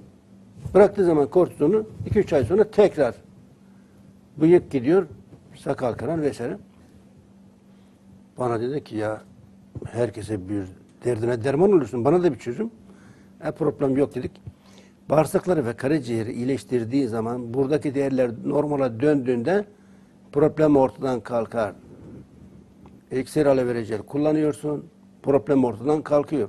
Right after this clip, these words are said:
O kadar basit. "E, tamam." dedi, çok güzel. Kullandı. Üç ay sonra problemden kurtuldu. Bizim yanımızda çalışan bir eleman, Mehmet isimli genç, askere gitti. Askerdeyken, giderken saçı çok gürdü.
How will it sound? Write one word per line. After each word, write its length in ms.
O 60
kadar 320
basit. 280
"E, 180
tamam." 280
dedi, 160
çok 240
güzel. 220
Kullandı. 560
Üç 160
ay 120
sonra 320
problemden 580
kurtuldu. 400
Bizim 180
yanımızda 420
çalışan 400
bir 80
eleman, 320
Mehmet 380
isimli 440
genç, 320
askere 360
gitti. 340
Askerdeyken, 800
giderken 400
saçı 340
çok 240
gürdü. 260